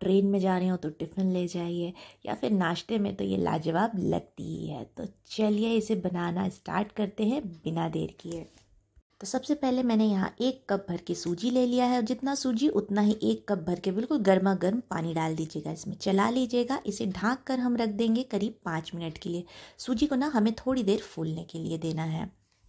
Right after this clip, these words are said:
पाँच मिनट के बाद सूजी फूल चुकी है। उसके बाद मैंने यहाँ दो उबले आलू को कद्दूकस करके डाल लिया है। एक कप भर के मैंने यहाँ गेहूं का आटा डाल लिया है।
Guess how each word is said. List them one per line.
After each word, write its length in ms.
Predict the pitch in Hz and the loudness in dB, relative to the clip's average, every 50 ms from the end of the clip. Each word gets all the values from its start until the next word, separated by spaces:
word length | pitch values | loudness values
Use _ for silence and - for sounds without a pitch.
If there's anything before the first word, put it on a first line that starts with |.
| _ _ _ _ _ _ _ _ _ _ _ _ _ - | _ _ _ _ _ _ _ _ _ _ _ _ _ -2
पाँच 220 | - 269 269 277 | -2 -2 0 0
मिनट 140 | 277 269 262 | -2 -2 -2
के 100 | - 233 | -2 0
बाद 120 | 247 262 254 | 2 2 2
सूजी 320 | - - 240 233 247 285 | 0 -2 -2 2 2 2
फूल 220 | 277 - 269 254 240 | 2 2 -2 -2 0
चुकी 280 | - 254 233 - 254 | -2 -4 -4 -2 0
है। 80 | 262 269 | 2 2
उसके 200 | 262 269 - 214 | 2 2 2 2
बाद 140 | 214 202 190 | 4 4 4
मैंने 220 | 196 202 190 190 | 2 4 4 4
यहाँ 160 | 190 185 180 165 | 4 2 2 0
दो 160 | 160 185 185 | 2 2 2
उबले 300 | - - 165 170 180 202 | 2 2 0 0 0 2
आलू 220 | 220 226 233 240 240 | 2 2 2 2 0
को 60 | 240 240 | 0 0
कद्दूकस 480 | 240 226 190 190 226 220 240 226 220 - | 0 0 0 0 0 0 -2 -2 -2 -2
करके 260 | 226 220 214 226 226 | -4 -4 0 0 2
डाल 160 | 220 214 214 220 | 2 4 4 4
लिया 220 | 220 226 240 233 | 4 2 2 0
है। 120 | 240 269 - | -2 -2 -2
एक 320 | - 269 294 302 302 - | 2 4 2 2 4 2
कप 100 | 294 262 226 | -2 0 2
भर 200 | 220 240 220 220 | 2 2 2 2
के 140 | - 233 | 0 2
मैंने 240 | 214 208 202 190 202 | 2 2 2 2 2
यहाँ 160 | 208 226 247 | 0 0 0
गेहूं 260 | 233 190 185 180 190 190 | 0 0 2 2 2 0
का 120 | 185 175 | 0 -2
आटा 260 | 165 165 160 214 220 | -4 -4 -2 -2 0
डाल 180 | 233 233 233 226 | 0 2 0 0
लिया 200 | 226 226 233 226 | 0 0 0 0
है। 140 | 233 262 | -2 -2